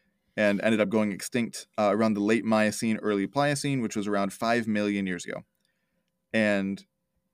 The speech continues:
you probably have noticed, if you happen to live in North America, that there are no rhinos living here that were not brought here by people. And so all of the rhinos that we have today, like I talked about earlier, are either living in Africa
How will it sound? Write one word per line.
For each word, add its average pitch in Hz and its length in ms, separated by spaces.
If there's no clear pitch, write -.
you 107 140
probably 98 320
have 104 100
noticed, 175 400
if 107 120
you 107 80
happen 101 240
to 104 60
live 98 120
in 98 60
North 95 200
America, 101 300
that 120 140
there 147 140
are 151 80
no 156 120
rhinos 160 440
living 98 240
here 98 200
that 101 140
were 104 100
not 98 200
brought 95 220
here 98 140
by 92 140
people. 107 320
And 101 200
so 95 400
all 104 200
of 101 80
the 107 80
rhinos 101 400
that 101 120
we 101 80
have 95 120
today, 147 360
like 104 200
I 95 140
talked 92 300
about 92 140
earlier, 160 420
are 107 180
either 98 220
living 101 300
in 95 180
Africa 139 560